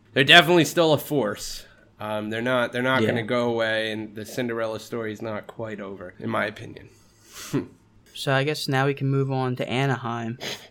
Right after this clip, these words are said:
Speaker 2: Honestly, I'm not the biggest fan of Anaheim, but I am a real big fan of John Gibson. And in the regular season, him and Ryan Miller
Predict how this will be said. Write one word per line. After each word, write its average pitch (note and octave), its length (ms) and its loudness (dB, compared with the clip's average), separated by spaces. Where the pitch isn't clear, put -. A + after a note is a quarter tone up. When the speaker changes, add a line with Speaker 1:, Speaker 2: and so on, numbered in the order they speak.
Speaker 2:
Honestly, E3+ 680 6
I'm C3 160 6
not D3+ 220 10
the D#3 80 4
biggest C#3 400 4
fan C#3 320 2
of B2+ 80 0
Anaheim, A#2 640 0
but B2 360 6
I A#2+ 140 4
am C3+ 240 4
a C3+ 80 2
real C3 220 2
big B2+ 260 -2
fan A2+ 500 -2
of A#2 120 -8
John A#2 300 2
Gibson. - 520 -4
And A#2+ 640 2
in C#3 160 4
the C#3 100 6
regular D3 440 6
season, B2 640 0
him C#3 320 4
and C3 220 6
Ryan B2 340 6
Miller A2+ 460 0